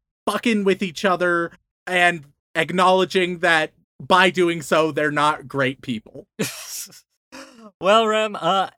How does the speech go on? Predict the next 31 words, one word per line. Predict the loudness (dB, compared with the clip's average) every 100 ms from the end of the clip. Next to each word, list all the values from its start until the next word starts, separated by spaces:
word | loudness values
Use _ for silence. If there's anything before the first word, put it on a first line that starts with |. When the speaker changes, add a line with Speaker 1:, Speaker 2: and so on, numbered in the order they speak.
| _ -10
Speaker 2:
if | -2
you | 0
had | 2 0
to | 2
Speaker 1:
If |
Speaker 2:
guess | 6
Speaker 1:
you | 6
have | 6
recommendations | 4 4 0 2 2 2 -2 -2 -4 -10 _ _ -4
like | 2 4 2
that, | 0 0 -2 -8 _ _
send | 2 2 2
them | 4 4 4 -2 2
our | 2 4
way, | 2 2
please. | 2 2 2 2 -2 -8 -16 _ _ -20 -10
Speaker 2:
And | -6 0
don't | 0 2
send | -2 -2
in | -2
Love | -2 -2
is | -8
War | -6 -6 -6
because | -8 -6 -6 -8 -14 _ _ -6
that | -2 0
doesn't | -2 -4
have | -2 -4
exactly | -4 -4 -4 -6 -10
what | -10
he's | -10
asking | -10 -12 -16